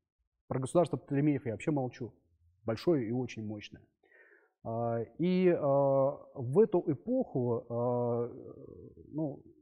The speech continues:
вот такая совокупная мощь, именно такая политическая, военная, а, вот, э, греческой, но на самом деле уже не греческой, а скорее эллинистической культуры, она возрастает. С другой стороны,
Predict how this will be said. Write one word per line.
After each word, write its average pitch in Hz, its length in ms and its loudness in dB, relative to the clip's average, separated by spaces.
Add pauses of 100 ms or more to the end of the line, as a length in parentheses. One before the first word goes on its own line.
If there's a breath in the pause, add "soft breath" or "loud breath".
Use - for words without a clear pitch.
(400)
вот 127 120 -8
такая 147 200 2
совокупная 151 600 0
мощь, 147 380 2 (760)
именно 143 200 2
такая 127 240 0
политическая, 135 760 -2
военная, 120 720 0 (640 soft breath)
а, 117 540 -2
вот, 110 240 -8 (180)
э, 110 240 -2
греческой, 120 840 0 (360)
но 151 140 0
на 170 80 2
самом 156 160 0
деле 151 100 0
уже 147 140 -2
не 165 100 2
греческой, 170 380 -2
а - 40 -12
скорее 127 340 -4
эллинистической 143 760 -4
культуры, 139 520 -4 (460 soft breath)
она 156 200 0
возрастает. 147 600 -2 (580 soft breath)
С 120 100 -4
другой 202 240 4
стороны, 175 380 2